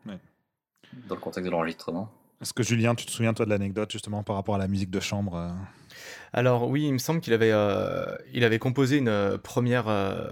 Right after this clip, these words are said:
Speaker 3: une première musique de chambre et que le, le résultat le, ne lui avait pas plu du tout. Ou, je sais plus si c'est à lui ou si c'est à Takahashi que ça
Speaker 1: À,
Speaker 3: n'avait pas plu
Speaker 1: à lui,
Speaker 3: exactement.
Speaker 1: euh, non, mais lui-même, hein, il s'était rendu compte au moment de l'enregistrement, justement,
Speaker 3: Mhm.
Speaker 1: que son arrangement était pas du tout à la hauteur.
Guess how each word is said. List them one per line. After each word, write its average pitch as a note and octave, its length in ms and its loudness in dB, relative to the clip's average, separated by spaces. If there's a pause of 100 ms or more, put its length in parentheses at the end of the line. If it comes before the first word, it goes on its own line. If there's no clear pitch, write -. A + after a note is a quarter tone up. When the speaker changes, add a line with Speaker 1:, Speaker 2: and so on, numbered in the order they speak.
(400)
Speaker 3:
une A#2+ 160 0
première C3 340 2
musique A#2 220 0
de A2+ 100 -2
chambre C3 280 -2
et - 20 -10
que - 140 -6
le, G#2+ 140 6
le G2+ 100 2
résultat G#2 440 0
le, G#2 600 -2
ne G2+ 180 0
lui G2 220 0
avait G2+ 160 4
pas C3 140 0
plu D#3 200 -4
du B2+ 140 -4
tout. - 220 -10 (720)
Ou, A2+ 220 0
je - 80 -4
sais A2+ 80 -10
plus D3 100 -6
si B2 140 -6
c'est - 120 -2
à G#2 60 4
lui G2+ 260 0
ou G#2 100 -2
si G#2 160 -6
c'est - 140 -2
à F#2+ 280 2
Takahashi G2 500 -4
que - 60 -16
ça F#2 100 -8
Speaker 1:
À, F#2 40 -2
Speaker 3:
n'avait F2+ 120 -6
pas F#2+ 140 -8
plu A2 360 -6
Speaker 1:
à C3+ 100 4
lui, C3+ 180 4
Speaker 3:
exactement. B2 340 4
Speaker 1:
euh, C3+ 60 4
non, C3 40 4
mais A#2+ 80 2
lui-même, A#2+ 280 2
hein, A2+ 80 4
il A2 60 2
s'était - 220 -4
rendu G2+ 220 0
compte B2 180 -2
au B2 60 2
moment G#2+ 220 2
de G2+ 60 -2
l'enregistrement, A2 680 0
justement, A2+ 360 0
Speaker 3:
Mhm. B2+ 40 -2
Speaker 1:
que - 60 -10
son A2 140 0
arrangement G2+ 440 2
était G#2 220 0
pas A2 120 0
du G2+ 100 -2
tout - 100 -2
à G2+ 60 2
la G2 80 4
hauteur. G#2 360 -2